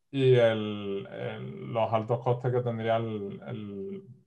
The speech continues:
los prototipos con respecto a la versión final, eh, de los servicios que hemos probado. Hemos tenido que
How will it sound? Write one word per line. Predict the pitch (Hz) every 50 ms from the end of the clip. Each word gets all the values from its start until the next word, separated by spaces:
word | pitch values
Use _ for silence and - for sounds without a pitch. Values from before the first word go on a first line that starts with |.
| _ _ _ _ _ _ _ - - _ _ _ _ _ _ _ _ _ -
los | 127 127 127
prototipos | - 117 104 104 104 98 - 120 - - 123 117 113 110 107 107 104 107 107 - - 127
con | 127 113 107
respecto | 110 104 - - - -
a | 113
la | 110
versión | 107 107 104 - 117 113 -
final, | - 120 113 113 120 120 123 131 131 - _ _ _ _ _ _ _ _ _ _ _
eh, | - 117 117 113 113 113 107
de | 110 110
los | 110 110 -
servicios | - 120 123 131 127 123 107
que | 101
hemos | 104 107 110 110
probado. | - 117 117 117 120 123 127 143 139 131 - -
Hemos | 113 110 107 113 113 -
tenido | 117 110 110 110
que | 113 113 110 110 110 110 110 - 127 127 127 120 107 107 107